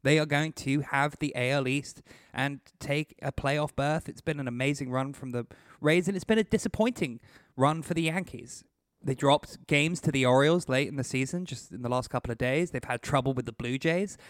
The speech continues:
And I think this represents something bigger in the game of baseball. For years, it's been assumed that the Yankees are gonna be strong.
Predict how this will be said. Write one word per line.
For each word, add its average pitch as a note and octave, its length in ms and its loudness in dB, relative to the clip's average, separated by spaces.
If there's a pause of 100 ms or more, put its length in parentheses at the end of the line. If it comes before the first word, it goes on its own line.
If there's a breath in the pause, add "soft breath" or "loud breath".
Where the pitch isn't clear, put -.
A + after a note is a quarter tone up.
(340 loud breath)
And G#3+ 100 4
I A3+ 40 4
think C#4 120 0
this D4 140 -6
represents G3+ 420 2
something F#3+ 280 -2
bigger E3+ 520 2
in D3+ 200 0
the D3 60 -4
game D3 220 0
of C#3+ 80 -4
baseball. - 440 -2 (460)
For F#3+ 100 -2
years, G#3 600 0
it's E3+ 160 -2
been F#3 400 4
assumed G3+ 600 0 (260 soft breath)
that E3 120 2
the D3+ 80 2
Yankees D3 360 0
are - 20 -4
gonna B2 140 0
be B2 100 -2
strong. F2 320 -8